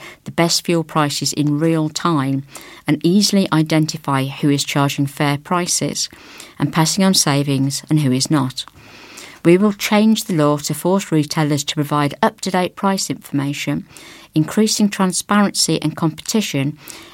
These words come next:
and in turn, driving down prices and easing people's cost of living." They added a consultation would be held in the autumn.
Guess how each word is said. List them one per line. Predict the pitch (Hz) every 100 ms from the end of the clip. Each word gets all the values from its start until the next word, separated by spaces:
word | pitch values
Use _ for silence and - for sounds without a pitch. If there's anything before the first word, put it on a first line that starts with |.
| -
and | 156
in | 151 156
turn, | - 214 160 139 151 156 - -
driving | 165 175 180
down | 165 160 156
prices | - 196 196 - 139 151
and | -
easing | 156 160 190
people's | 175 165 143 156 143
cost | - 135 - -
of | 143
living." | 160 156 127 127 - _ - - - - - -
They | 156
added | - 208 156 143
a | -
consultation | - - - 160 175 160 156 139 135
would | 135
be | 139
held | 143 135 139
in | -
the | 135 -
autumn. | 139 - 135 135